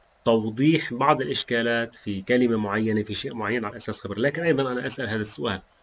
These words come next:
هل المترجم الشفوي مؤهل لهذا العمل أم لا؟ يعني ممكن أن أفهم أن المترجم الشفوي قد يكون خبيرًا في الترجمة الشفوية فقط،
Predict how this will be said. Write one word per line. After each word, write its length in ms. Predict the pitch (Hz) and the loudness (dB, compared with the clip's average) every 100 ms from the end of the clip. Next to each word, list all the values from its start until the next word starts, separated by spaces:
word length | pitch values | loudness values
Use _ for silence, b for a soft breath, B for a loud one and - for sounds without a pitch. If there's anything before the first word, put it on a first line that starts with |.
| _ _ B B B | _ _ B B B
هل 160 | - 156 | 4 6
المترجم 400 | 156 - 143 127 | 6 2 0 0
الشفوي 380 | 117 - 117 104 | -4 -4 -2 -2
مؤهل 420 | 98 147 151 170 | 0 0 0 0
لهذا 240 | 143 139 | 0 0
العمل 280 | 127 123 120 | 2 0 -2
أم 140 | 98 | -4
لا؟ 140 | 92 90 b b - | -6 -10 b b -16
يعني 120 | 107 | -4
ممكن 280 | 156 185 143 | 2 4 4
أن 60 | 143 | 0
أفهم 260 | - 123 | -4 -2
أن 80 | 120 | 0
المترجم 380 | 113 107 127 123 | 0 0 -2 -2
الشفوي 340 | 117 120 117 | -4 -6 -6
قد 160 | 107 107 | -8 -8
يكون 220 | 107 120 | -6 -6
خبيرًا 360 | - 113 127 131 | -6 0 2 2
في 120 | 127 | 2
الترجمة 320 | 156 156 151 | 6 8 8
الشفوية 440 | 151 147 160 170 | 4 6 6 6
فقط، 400 | 165 - - - | 4 0 -4 -16